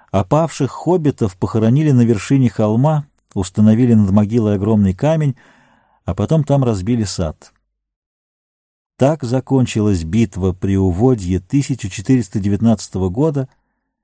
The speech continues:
последняя битва в Шире, где ничего подобного не происходило со времён сражений на Зелёных полях триста лет назад.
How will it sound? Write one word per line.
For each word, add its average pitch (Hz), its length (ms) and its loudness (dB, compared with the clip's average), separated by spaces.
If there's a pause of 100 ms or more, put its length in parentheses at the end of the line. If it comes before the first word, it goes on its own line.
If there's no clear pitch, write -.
(480)
последняя 151 580 2
битва 135 460 0
в - 80 -10
Шире, 127 540 0 (500)
где 101 260 2
ничего 185 640 2
подобного 123 600 0
не 104 120 2
происходило 123 720 0
со 117 180 -2
времён 117 340 2
сражений 117 560 2
на 107 100 4
Зелёных 110 440 0
полях 139 460 -2
триста 123 520 -4
лет 110 240 -2
назад. 85 540 -2